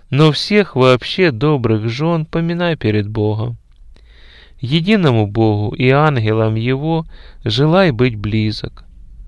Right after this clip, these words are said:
Но у людей избегай известности. Любовь ко всем иметь надобно, но близкое обхождение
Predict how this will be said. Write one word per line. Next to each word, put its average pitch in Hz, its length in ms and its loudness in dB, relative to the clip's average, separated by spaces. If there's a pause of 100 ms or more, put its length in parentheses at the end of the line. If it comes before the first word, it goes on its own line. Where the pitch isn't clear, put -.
(580)
Но 139 220 4
у 147 60 4
людей 160 640 2
избегай 139 640 0
известности. 104 880 -6 (640)
Любовь 147 600 4
ко 139 220 6
всем 170 500 0
иметь 143 540 0
надобно, 110 840 2 (520)
но 127 200 6
близкое 165 680 4
обхождение 131 1080 0